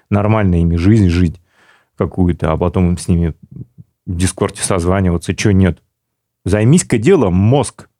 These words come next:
У тебя там, знаешь, два процента мы используем, а остальное ты чё там, хернёй страдаешь? Хреном груши околачиваешь? Давай, занимайся делом. И он вот такие вот. А можно ещё,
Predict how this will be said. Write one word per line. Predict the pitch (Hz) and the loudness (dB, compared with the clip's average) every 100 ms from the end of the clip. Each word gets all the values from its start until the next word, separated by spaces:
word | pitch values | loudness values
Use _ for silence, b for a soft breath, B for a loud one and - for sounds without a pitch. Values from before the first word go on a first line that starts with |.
| _ _ _ _ _ | _ _ _ _ _
У | 101 | -4
тебя | 98 120 95 | 0 0 0
там, | 95 87 | -2 -2
знаешь, | 110 82 | -2 0
два | 104 107 | -2 -2
процента | 104 95 - 101 | -4 -2 -2 0
мы | 90 95 | 0 0
используем, | - 127 107 90 92 | 0 -2 2 2 2
а | |
остальное | 104 - 110 101 90 | 0 -2 0 2 0
ты | 80 | -2
чё | 92 98 | -6 -4
там, | 85 92 | -4 -8
хернёй | - 139 123 151 196 | -4 -2 0 0 0
страдаешь? | - 123 101 90 87 - _ _ _ _ _ _ | 0 0 0 -2 -4 -8 _ _ _ _ _ _
Хреном | _ - 117 117 110 98 95 - _ | _ -4 0 2 2 0 -4 -8 _
груши | 92 107 165 - 98 | -2 2 2 2 -2
околачиваешь? | 85 87 98 98 87 - 90 82 - | -2 -2 -2 0 -2 -6 -10 -8 -6
Давай, | 95 131 135 98 | -4 -2 0 0
занимайся | 95 98 113 123 98 | 0 0 0 -2 -2
делом. | 95 113 87 82 B B B | 0 0 0 -4 B B B
И | 113 | -2
он | 131 123 | 0 0
вот | 107 | 0
такие | 107 - 92 | -2 0 0
вот. | 87 - | 0 -2
А | |
можно | 110 139 120 | 0 0 0
ещё, | 120 - | 0 -2